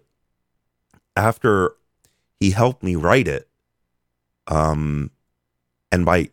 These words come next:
and by helping me write it, I mean also giving me additional resources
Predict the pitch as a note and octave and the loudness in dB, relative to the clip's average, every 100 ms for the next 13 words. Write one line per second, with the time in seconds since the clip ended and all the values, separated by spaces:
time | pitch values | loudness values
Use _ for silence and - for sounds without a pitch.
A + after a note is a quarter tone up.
0 | - E2+ E2+ - A#2+ - G2+ F2+ D#2 G#2+ | -6 -2 -2 0 -4 -2 -2 -2 0 0
1 | G#2 D#2 D2+ D#2 D2+ D2+ C#2 _ _ _ | 0 -4 -4 -6 -8 -8 -12 _ _ _
2 | _ _ _ - F#2 A2 A#2 F#2 D#2+ - | _ _ _ 0 2 2 -2 0 -2 -6
3 | _ _ _ - B2+ C3 G#2+ F#2 D#2+ D#2+ | _ _ _ 0 0 0 -4 -4 -6 -8
4 | C3 - B2 F2+ E2 B2 - D#2+ C2 - | -8 -6 -4 -4 0 -2 -2 -6 -6 -8
5 | C2+ C2 - - | -16 -16 -20 -20